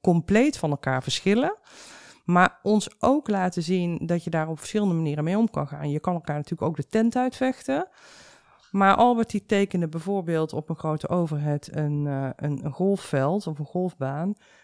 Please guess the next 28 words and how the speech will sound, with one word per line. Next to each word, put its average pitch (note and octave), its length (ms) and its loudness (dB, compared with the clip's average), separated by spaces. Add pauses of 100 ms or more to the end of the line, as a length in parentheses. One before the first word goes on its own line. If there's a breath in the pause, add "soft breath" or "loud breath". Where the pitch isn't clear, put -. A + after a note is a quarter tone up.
(200 soft breath)
Aan F#3 160 2
het D#3+ 160 -2
einde G3 360 4
zit D#3+ 240 0
ergens D3 400 -2
die D#3 180 2
hole. F3+ 520 4 (480 soft breath)
En F#3+ 180 4
de F3 100 0
een G#3 280 6
die F3 140 2
wil E3 260 0
een D#3+ 100 0
hole-in-one F3 600 2
slaan. F3+ 640 -2
De E3 120 -4
ander G3+ 320 4
die D#3 160 0
gaat D#3 280 -2
voor D3+ 140 -4
de C3+ 60 -2
wandeling. D3+ 640 0
Interesseert - 500 -8
het B2+ 120 -14
hele C3+ 200 -4
spelletje B2+ 480 -4
helemaal B2+ 320 -2
niks. B3 500 4